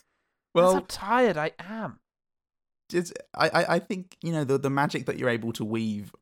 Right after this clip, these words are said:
Speaker 1: even on autopilot,
Speaker 2: Jesus.
Speaker 1: Paul, is wonderful. This labyrinth of self-doubt. Look, you've referenced Adam
Speaker 2: <laughs>
Speaker 1: Jones.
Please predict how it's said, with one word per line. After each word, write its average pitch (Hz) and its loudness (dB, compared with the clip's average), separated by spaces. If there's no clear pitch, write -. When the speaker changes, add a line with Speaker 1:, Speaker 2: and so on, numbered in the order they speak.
Speaker 1:
even 120 0
on 113 2
autopilot, 107 0
Speaker 2:
Jesus. - -8
Speaker 1:
Paul, 101 -6
is 101 -8
wonderful. 104 -4
This 104 -6
labyrinth 104 0
of 117 -8
self-doubt. 104 -6
Look, 123 -2
you've 147 4
referenced 143 6
Adam 120 2
Speaker 2:
<laughs> 131 0
Speaker 1:
Jones. 135 4